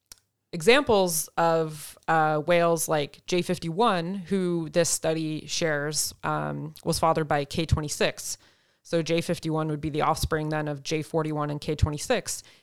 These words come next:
Yet he's among, uh, the ten southern resident killer whales with the highest inbreeding coefficient. So here's an example of a, a crossbreeding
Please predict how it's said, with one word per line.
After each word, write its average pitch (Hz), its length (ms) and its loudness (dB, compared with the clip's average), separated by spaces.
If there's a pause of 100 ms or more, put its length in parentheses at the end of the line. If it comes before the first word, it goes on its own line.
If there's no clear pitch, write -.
(100)
Yet 175 260 4
he's 202 420 2
among, 170 540 2 (100)
uh, 151 160 2
the 143 160 -6
ten 214 260 2
southern 170 260 2
resident 156 300 -2
killer 151 220 -4
whales 147 260 -2
with 147 100 -6
the 147 80 -6
highest 147 540 0
inbreeding 147 380 -2
coefficient. 143 720 -6
So 156 240 -2
here's 160 260 0
an 160 80 -4
example 143 500 -4
of 139 80 -2
a, 139 240 -2
a 170 60 -2
crossbreeding 143 800 -2